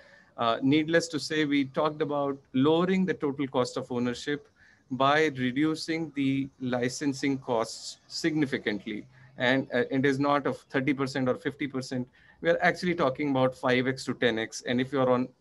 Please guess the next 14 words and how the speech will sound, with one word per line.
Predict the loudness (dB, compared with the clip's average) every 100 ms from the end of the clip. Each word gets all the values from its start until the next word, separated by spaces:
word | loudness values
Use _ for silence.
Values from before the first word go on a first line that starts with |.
| -14
some | -4 -4
older | 2 2 4
generation | 2 2 0 -2 -4
hardware, | -2 -2 0 0 0 -6 -12 -8
it | -2
could | -2 -2
go | 0 2
as | 2 0
high | 0 0
as | 0 -4
fifteen | -6 -4 -4
X | -6 -10 -6
as | -4 -2
well, | -2 -4